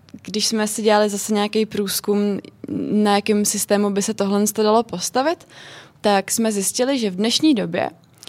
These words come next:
pokud chcete mít, mm, bezdrátově synchronizovaný světelný prvky, což v tom našem případě byly ty dvě boty, tak, eh, v těch botách je nějaký senzor,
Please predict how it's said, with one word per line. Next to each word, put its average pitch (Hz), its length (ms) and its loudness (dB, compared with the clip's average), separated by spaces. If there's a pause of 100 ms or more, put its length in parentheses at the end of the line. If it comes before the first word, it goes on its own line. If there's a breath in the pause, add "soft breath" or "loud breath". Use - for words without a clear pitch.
(300 loud breath)
pokud 214 300 -2
chcete 214 360 0
mít, 208 400 -2 (840 soft breath)
mm, 185 460 -8 (380)
bezdrátově 240 760 0
synchronizovaný 240 880 -2
světelný 226 600 0
prvky, 240 460 -6 (200)
což - 200 -6
v - 40 -10
tom 208 160 -4
našem 208 320 -2
případě 202 440 -2
byly 196 420 0
ty 208 100 2
dvě 196 200 0
boty, 170 420 -6 (800 loud breath)
tak, 196 440 0
eh, 202 40 2 (440)
v - 140 -18
těch 240 180 -2
botách 226 420 0
je 233 60 0
nějaký 208 340 -4
senzor, 302 520 -2